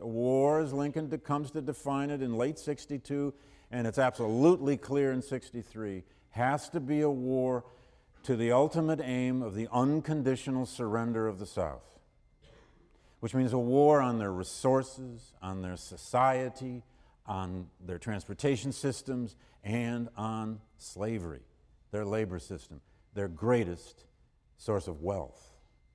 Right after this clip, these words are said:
and war on their cities, their people.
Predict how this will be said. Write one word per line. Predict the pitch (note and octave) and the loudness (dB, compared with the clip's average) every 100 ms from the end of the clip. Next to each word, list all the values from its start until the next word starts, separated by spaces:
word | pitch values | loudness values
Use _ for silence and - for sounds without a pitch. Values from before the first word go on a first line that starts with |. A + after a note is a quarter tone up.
| _ _ - | _ _ -4
and | D3+ G#2+ C#2+ C#2 - _ _ _ _ _ - | -2 -2 -6 -14 -20 _ _ _ _ _ 0
war | A2 G#2+ | 2 2
on | G2+ | 2
their | F#2 | -4
cities, | D#2+ - F#2+ C#2+ B1+ - - _ _ _ _ _ _ _ _ _ _ - | -8 -8 -6 -8 -14 -20 -20 _ _ _ _ _ _ _ _ _ _ -14
their | F2+ | -14
people. | - - G#2+ - | -12 -4 -4 -4